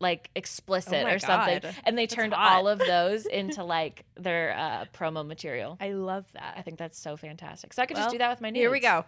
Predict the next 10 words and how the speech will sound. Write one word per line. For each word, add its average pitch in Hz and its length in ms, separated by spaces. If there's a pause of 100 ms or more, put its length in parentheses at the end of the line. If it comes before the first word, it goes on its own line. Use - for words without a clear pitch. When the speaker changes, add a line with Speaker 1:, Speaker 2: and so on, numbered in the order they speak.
(300)
Speaker 2:
Just 269 240 (300)
Speaker 1:
On 233 160
a 247 40
Speaker 2:
put 240 60
Speaker 1:
roll. 190 260
Speaker 2:
Honey 220 240
Do 196 140
Me. 190 440 (160)
<laughs> 302 60 (460)
Speaker 1:
Yeah. - 140